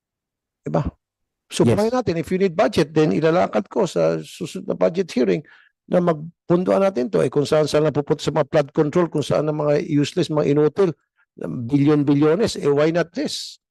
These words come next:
Speaker 1: Na napaka-importante bu-, because buhay ng mga tao ang nakasalalay.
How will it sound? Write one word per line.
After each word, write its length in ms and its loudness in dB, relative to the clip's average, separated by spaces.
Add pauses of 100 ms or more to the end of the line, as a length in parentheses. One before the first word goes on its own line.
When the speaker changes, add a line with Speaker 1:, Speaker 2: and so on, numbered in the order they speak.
(120)
Speaker 1:
Na 160 -2
napaka-importante 800 0
bu-, 220 -4 (100)
because 240 0
buhay 240 2
ng 240 -6 (400)
mga 160 -6
tao 320 0
ang 80 -4
nakasalalay. 560 -6